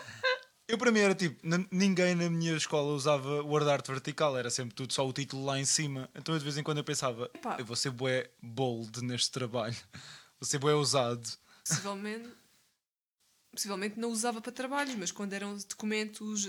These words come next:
Speaker 2: tipo, meus de casa, se calhar acho que usava.
Speaker 1: Eu cheguei a usar para trabalho, aqueles
Speaker 2: Brincadeiras
Speaker 1: verticais.
Speaker 2: e assim. Olhem, e agora a nível de sons, vocês, por exemplo, há aquele tipo de pessoa que associa bué coisas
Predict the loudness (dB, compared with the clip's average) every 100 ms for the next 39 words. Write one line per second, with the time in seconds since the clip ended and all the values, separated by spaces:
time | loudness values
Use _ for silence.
0 | -6 -12 -4 0 2 0 -2 -6 -2 0
1 | 0 -2 -8 -8 -6 -4 -2 -4 -4 -6
2 | -10 -8 -10 -12 -8 -4 -2 0 0 -2
3 | -4 -4 0 2 0 0 -4 -4 -4 -6
4 | -6 -6 -4 -4 -6 -10 -12 -16 -20 _
5 | -20 -20 -20 -20 -20 -20 -20 -20 -20 -20
6 | -20 -20 -18 -10 -4 -2 -2 -2 0 0
7 | 0 0 0 0 -2 -2 -2 0 2 2
8 | -2 -4 -2 -2 0 2 2 0 _ _
9 | _ -20 -14 0 2 2 0 -4 -14 -16
10 | -20 -20 -14 -14 _ 0 2 0 -2 -4
11 | -2 0 -2 -4 -10 -12 -8 -6 -4 -2
12 | -2 0 -4 -4 -6 -6 -10 -14 -20 -10
13 | -2 -2 -2 -6 -8 -8